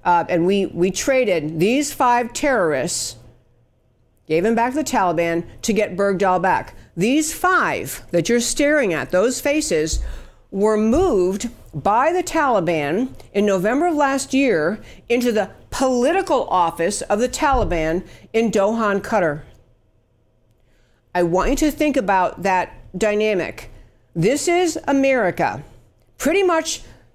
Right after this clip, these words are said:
surrendering. We're not saying surrendering, we're saying withdrawing. We're withdrawing our troops. We're recognizing we're, it's not working in Afghanistan. We're not making progress.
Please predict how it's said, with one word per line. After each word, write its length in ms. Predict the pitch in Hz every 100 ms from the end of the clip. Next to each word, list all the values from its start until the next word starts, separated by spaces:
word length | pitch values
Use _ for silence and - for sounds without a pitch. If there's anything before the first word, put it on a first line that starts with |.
| _
surrendering. 840 | - - 269 262 302 240 170 139 156
We're 120 | 233
not 160 | 285 233
saying 400 | - 262 262 254
surrendering, 640 | - 262 233 247 240 170
we're 80 | 165
saying 260 | 233 226
withdrawing. 720 | 220 220 - 214 247 196 143 147 - - -
We're 400 | 170 233 302 359
withdrawing 640 | 349 302 269 269 269 269
our 160 | 262 254
troops. 460 | - 269 196 160
We're 80 | 180
recognizing 640 | 175 233 294 269 240 226 190
we're, 80 |
it's 240 | 165 165 160
not 300 | 190 277 285
working 240 | 277 269
in 60 | 247
Afghanistan. 680 | 233 220 208 202 - 202 185
We're 120 | 151
not 340 | 151 170 214
making 300 | 262 254 262
progress. 560 | - 190 185 180 175